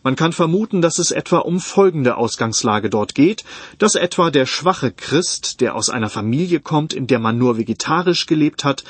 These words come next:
Fleisch als etwas Abscheuliches empfindet. Was soll dann das Prinzip für ein christliches Verhalten dazu sein? Einer kann Fleisch essen und der andere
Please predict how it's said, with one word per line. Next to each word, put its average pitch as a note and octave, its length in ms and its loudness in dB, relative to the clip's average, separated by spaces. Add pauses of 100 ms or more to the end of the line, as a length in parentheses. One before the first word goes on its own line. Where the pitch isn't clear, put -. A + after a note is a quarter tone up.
(220)
Fleisch G3 540 0
als D3+ 240 -4
etwas D3+ 320 -2
Abscheuliches C#3+ 720 0
empfindet. - 640 -10 (960)
Was D#3 180 0
soll C3+ 220 4
dann A#2+ 140 0
das A2+ 180 0
Prinzip - 580 -2
für - 200 0
ein A2+ 180 -6
christliches A#2 540 -2
Verhalten G#2 440 -4
dazu G2+ 300 -2
sein? F#2 340 -4 (1080)
Einer G#3+ 300 2
kann B2+ 220 -2
Fleisch G#2+ 460 0
essen F#3+ 440 -2 (360)
und D3 300 2
der B2 120 2
andere B2 500 0